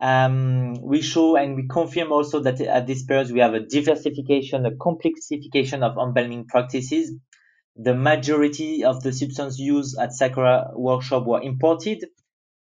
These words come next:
many of them from a considerable distance far.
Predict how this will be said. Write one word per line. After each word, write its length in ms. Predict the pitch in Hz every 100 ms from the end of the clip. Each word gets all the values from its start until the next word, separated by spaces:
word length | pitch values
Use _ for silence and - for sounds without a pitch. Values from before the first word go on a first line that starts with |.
| _
many 580 | 120 127 131 147 151 156
of 220 | 143 127
them 300 | 139 139 135
from 380 | 127 131 123 120
a 340 | 117 113 113 -
considerable 580 | 135 131 127 123 113 113
distance 680 | 120 - 127 123 123 - - -
far. 300 | 139 175 160